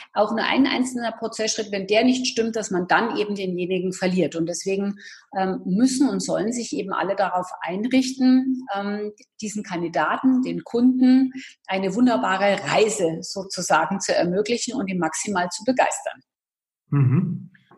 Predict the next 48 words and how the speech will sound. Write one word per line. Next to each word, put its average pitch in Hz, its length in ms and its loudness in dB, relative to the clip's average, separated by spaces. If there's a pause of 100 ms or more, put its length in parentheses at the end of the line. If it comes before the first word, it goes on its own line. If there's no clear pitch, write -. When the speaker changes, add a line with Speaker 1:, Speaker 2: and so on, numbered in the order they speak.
(220)
Speaker 2:
Ähm, 151 100 2
Speaker 1:
Das 160 160 0
Speaker 2:
jetzt 175 160 0
hast 202 160 -6
du 214 80 -10
bei 190 120 2
dem, 180 220 2
Speaker 1:
Ja. 147 240 -2
Speaker 2:
bei - 80 -20
dem 160 280 -6
Vortrag, 190 540 -2
wir 165 100 0
waren 175 160 4
auch 170 100 2
beim 156 160 0
Expertentag, 190 800 -2
da 190 60 -4
hast - 180 -6
du 156 60 -4
ja 123 100 -6
auch 175 120 -6
einen 175 140 -6
Vortrag 175 420 -10
gehalten, 160 500 -6
das 165 180 -8
auf - 160 -20
der 156 80 -6
Bühne. 170 480 2 (480)
Speaker 1:
Mhm. 180 80 -2
Speaker 2:
Ähm, - 480 -2 (560)
da 139 160 -2
hast 170 180 -2
du 170 60 2
ja 151 60 2
auch 165 140 4
zum 165 140 -2
Beispiel 165 240 0
diese 160 180 2
Umfrage, 120 640 2
wo, 135 460 0 (460)
Speaker 1:
Mhm. 190 200 -6
Speaker 2:
ähm, 135 500 -2
ja, 127 420 4
äh, 127 300 -2 (360)
ihr, 147 140 -2
glaub 143 220 2
ich, 143 160 0
Testanrufe 185 1080 2